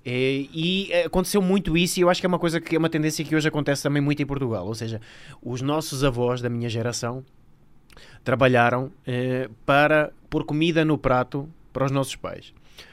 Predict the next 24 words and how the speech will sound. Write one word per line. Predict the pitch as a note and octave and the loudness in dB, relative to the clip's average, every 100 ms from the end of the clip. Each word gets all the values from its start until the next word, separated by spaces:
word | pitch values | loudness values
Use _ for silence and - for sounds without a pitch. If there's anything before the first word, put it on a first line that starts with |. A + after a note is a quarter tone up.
| - - | -20 -6
Ah, | B2 C3 | -6 -4
e | D#3 | 0
os | D#3+ | 2
nossos | F3 F3+ - | 4 2 2
pais, | C#3+ B2+ | 2 2
vendo | A2+ E3 F#3 | 2 2 2
essa | E3 C#3+ | 2 0
dificuldade, | - C#3 D3+ C#3 D3+ | -2 0 2 2 0
trabalharam | E3+ E3 D#3+ D3+ D3 E3 | 2 4 6 8 6 6
para | D#3+ A3 | 0 0
os | G#3 - | 0 -2
filhos | D3 C#3 C3 | -2 -2 0
dele | C3+ C#3 D3+ E3 - - - | 2 2 0 -6 -16 -20 -10
poderem | - D3 E3+ E3+ | -2 2 2 2
sair | - E3+ D3+ D3+ G3+ E3+ G2 | 2 4 6 6 6 4 2
do | A2+ | -2
mundo | A#2+ A#2+ A2+ | -2 -2 -4
rural | A2+ B2+ A#2+ B2 D3 | -2 0 0 0 -2
e | |
ter | C#3+ D3 | -2 -2
uma | D3+ D3 | -2 -2
condição | D#3 D3 C#3 D#3 D#3 | -2 -2 -2 -2 -2
de | C#3 | -4
vida, | A#2+ B2+ C3 C#3+ | -4 -2 0 0